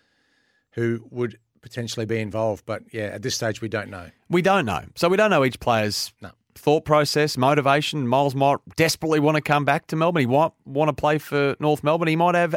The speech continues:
Speaker 2: absolutely zero desire to come back to Melbourne and
Speaker 1: That's
Speaker 2: play for
Speaker 1: right.
Speaker 2: North Melbourne. So we just don't know the situation at the moment. Um, it will become clear shortly, though. James is in Mount Dunedin.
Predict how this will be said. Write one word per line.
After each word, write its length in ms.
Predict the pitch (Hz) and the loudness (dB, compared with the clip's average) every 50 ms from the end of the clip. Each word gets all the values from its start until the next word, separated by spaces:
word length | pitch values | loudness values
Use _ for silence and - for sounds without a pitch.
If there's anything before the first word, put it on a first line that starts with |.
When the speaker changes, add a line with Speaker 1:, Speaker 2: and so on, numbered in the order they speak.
| - | -2
Speaker 2:
absolutely 720 | - 180 - - - - 175 175 170 - 170 175 170 139 139 | -4 -4 -4 -6 -8 -6 -4 -4 -4 -4 -4 -4 -4 -4 -6
zero 420 | 139 127 139 170 196 190 190 185 180 | -6 -4 -2 0 0 2 2 2 2
desire 300 | 170 156 160 170 165 147 | 0 2 2 2 2 2
to 80 | 123 | 2
come 160 | - 123 117 | 0 -2 -2
back 160 | 104 110 104 - | -2 -2 -4 -4
to 60 | 110 | -4
Melbourne 260 | 107 104 98 87 95 | -4 -4 -4 -4 -4
and 80 | 95 87 | -6 -4
Speaker 1:
That's 60 | - | -4
Speaker 2:
play 100 | 101 101 | -4 -4
for 60 | 104 | -4
Speaker 1:
right. 80 | 107 104 | -4 -4
Speaker 2:
North 180 | 101 98 95 95 | -4 -6 -6 -6
Melbourne. 240 | 98 95 92 95 | -6 -6 -6 -8
So 140 | - - 110 | -6 -4 -4
we 100 | 113 113 | -4 -4
just 280 | 107 - 123 110 - - | -6 -6 -6 -6 -6 -6
don't 200 | 117 113 110 - | -4 -4 -4 -4
know 140 | - 107 104 | -6 -6 -8
the 80 | 98 - | -8 -8
situation 520 | - 107 - - 104 104 107 98 - - | -12 -12 -10 -8 -6 -6 -6 -8 -10 -12
at 20 | |
the 80 | - 104 | -8 -4
moment. 320 | 110 110 110 107 104 98 - - - - - - - - _ | -2 -2 -2 -2 -2 -6 -10 -16 -20 -20 -20 -20 -20 -12 _
Um, 400 | 107 104 107 107 107 107 107 101 - | -2 0 2 2 0 0 -2 -4 -4
it 120 | 123 113 | -4 -4
will 120 | 98 120 110 | -2 -4 -4
become 380 | 98 110 104 - 120 117 110 101 | -4 -4 -4 -2 -2 -2 -2 -4
clear 280 | - 123 113 107 104 | -4 -4 -4 -4 -4
shortly, 400 | 92 - - 123 113 110 90 110 | -4 -4 -2 -2 -2 -2 -2 -2
though. 160 | 107 104 101 104 | 0 0 -2 -2
James 560 | 95 135 143 139 143 147 147 139 127 - - - | 0 0 2 2 2 2 0 -2 -4 -6 -6 -4
is 240 | 139 127 123 110 120 | -4 -4 -4 -2 -2
in 380 | 127 127 123 120 123 127 - - | -2 -2 0 0 -2 -4 -4 -6
Mount 440 | - 120 123 123 123 123 - - - | -4 -2 0 0 0 0 -2 -4 -4
Dunedin. 720 | - 127 123 123 127 131 135 135 127 120 110 98 120 113 | 0 0 2 2 2 2 2 2 0 -2 -4 -6 -8 -6